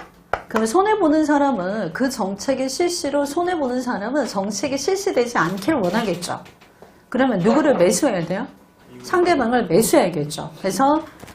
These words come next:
힉스는 손해보는 사람이 상대방을 매수하는 상황,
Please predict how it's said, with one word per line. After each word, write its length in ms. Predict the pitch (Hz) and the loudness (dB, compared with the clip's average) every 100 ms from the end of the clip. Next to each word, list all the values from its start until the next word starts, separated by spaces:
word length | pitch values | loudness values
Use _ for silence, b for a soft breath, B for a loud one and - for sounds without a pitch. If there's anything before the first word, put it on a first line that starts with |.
| B B B B | B B B B
힉스는 680 | 339 - 381 294 214 208 160 | -6 -2 0 2 2 0 -2
손해보는 760 | - 381 392 381 226 220 262 | 0 2 2 2 0 2 2
사람이 760 | 262 226 190 156 190 226 160 165 - B B | 2 0 0 0 0 -2 -2 -6 -14 B B
상대방을 920 | - 415 415 392 381 247 190 175 190 - - - - - - - - - - 175 | -4 0 2 4 4 2 2 2 0 -2 -8 -16 -16 -14 -14 -14 -16 -12 2 6
매수하는 680 | 220 269 - 339 294 262 269 | 8 6 0 0 2 0 -2
상황, 440 | 247 196 156 | -2 -4 -6